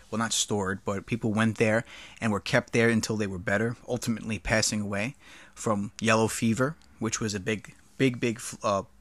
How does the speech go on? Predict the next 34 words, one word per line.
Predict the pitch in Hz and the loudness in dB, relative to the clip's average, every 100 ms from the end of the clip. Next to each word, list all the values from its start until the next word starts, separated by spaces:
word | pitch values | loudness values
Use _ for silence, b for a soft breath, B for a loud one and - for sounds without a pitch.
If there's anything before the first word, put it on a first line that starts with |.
| - | -16
covid-esque | - 143 123 120 - 120 - - - 117 | 2 4 4 -2 2 2 2 -2 -6 -4
disease | 110 107 113 135 160 | 0 2 2 2 -2
back | - 104 101 | 0 0 2
then, | - 110 170 - B B B B B B - | -2 -2 -4 -10 B B B B B B -10
to | - 156 139 131 - - | 4 8 8 6 0 0
being | 113 120 127 123 123 | 4 6 6 4 2
treated | - - 135 131 123 - | 0 2 4 4 2 -8
for | - - 120 120 - | -8 2 4 4 2
civil, | - - 117 117 113 113 | -2 0 2 0 0 0
during | 120 120 | 2 4
the | 110 | 4
Civil | 135 117 | 0 0
War | 110 117 123 | 2 2 2
for | 117 | 0
their | 107 104 | -2 0
wounds | 110 127 123 | 2 4 4
in | 120 | 2
the, | 120 | 0
on | 107 110 | 0 0
the | |
battlefield. | 98 113 175 156 117 98 98 B B B B B | 2 2 2 -2 -2 -4 -6 B B B B B
And | - 185 165 170 - - _ | 2 4 4 0 -4 -10 _
you | 120 120 | 2 2
keep | 120 - 165 | 2 -2 6
on | 139 131 117 | 8 8 8
going | 143 156 107 107 | 6 4 2 2
in | 120 | 0
the | 107 | 0
timeline, | - 143 190 147 101 98 104 - - | 0 0 2 2 0 -2 -4 -10 -2
and | 131 | 0
the | 120 | 2
Savannah, | - 120 139 139 123 | 0 2 4 4 2
Georgia | 123 127 117 117 | 2 2 2 0
hotel, | 117 110 - 156 131 | 0 -2 2 2 2